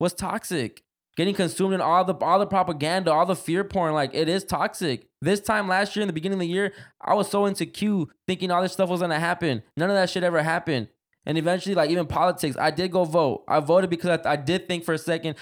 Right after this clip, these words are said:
we need to, we do need to get Trump in there because that is the better option. And even though I, I probably still do feel like that, politics doesn't matter. Like, that shit, none of this shit fucking matters. And I think all this, sh-, all, everything is just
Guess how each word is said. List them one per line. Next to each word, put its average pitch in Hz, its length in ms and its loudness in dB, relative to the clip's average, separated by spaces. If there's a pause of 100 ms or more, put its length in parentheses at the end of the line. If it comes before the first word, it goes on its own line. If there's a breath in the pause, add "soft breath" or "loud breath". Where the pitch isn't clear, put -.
(140 loud breath)
we 143 120 0
need 151 120 0
to, 139 120 -2
we 147 180 -2
do 151 160 2
need 151 80 2
to 131 80 -2
get 135 160 0
Trump 131 200 -2
in 127 100 0
there 127 120 2
because 123 240 -4
that 143 180 0
is 143 120 -4
the 135 80 -4
better 127 220 2
option. 117 360 -2
And 139 100 -2
even 180 140 -2
though 185 80 2
I, 165 260 4
I 139 120 2
probably 160 240 2
still 170 200 -2
do 151 140 0
feel 165 220 -4
like 170 220 -2
that, 160 360 0 (400)
politics 180 340 2
doesn't 160 180 0
matter. 160 480 0 (140)
Like, 143 100 0
that 175 100 2
shit, 185 120 -2
none 190 100 2
of 220 60 2
this 202 160 0
shit 190 120 0 (160)
fucking 185 280 0
matters. 160 440 0 (220 loud breath)
And 160 160 0
I 160 40 4
think 190 220 -4
all 180 220 4
this, 202 220 -2
sh-, - 120 -14
all, 170 140 2
everything 226 400 0
is 190 80 0
just 156 280 -4